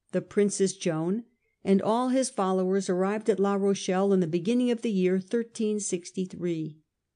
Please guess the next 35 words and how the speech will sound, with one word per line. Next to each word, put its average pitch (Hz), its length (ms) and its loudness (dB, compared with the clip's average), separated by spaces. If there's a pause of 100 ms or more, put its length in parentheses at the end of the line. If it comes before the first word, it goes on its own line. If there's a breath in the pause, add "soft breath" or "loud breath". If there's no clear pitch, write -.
(400)
Here 240 300 4
they 220 140 4
were 208 160 4
met 202 280 0
by 190 120 -2
Sir 185 180 -2
John 196 340 0
Chandos, 180 680 -4 (320 soft breath)
who 220 100 6
had 214 220 4
come 240 240 -2
from 220 200 0
Niort 190 600 0
to 220 120 -4
receive 196 520 -2
them. 156 260 -8 (680)
He 220 180 0
was 214 220 0
followed 190 420 0
by 180 120 0
a 165 100 -4
large 196 400 -2
number 196 320 2
of 190 120 -2
knights 196 380 -2
and 190 140 0
squires, 190 640 -2 (240 soft breath)
who 220 180 0
all 247 240 0
greeted 214 360 0
the 226 100 4
prince 202 400 0
with 220 240 -4
great 180 280 -4
joy. 156 520 -4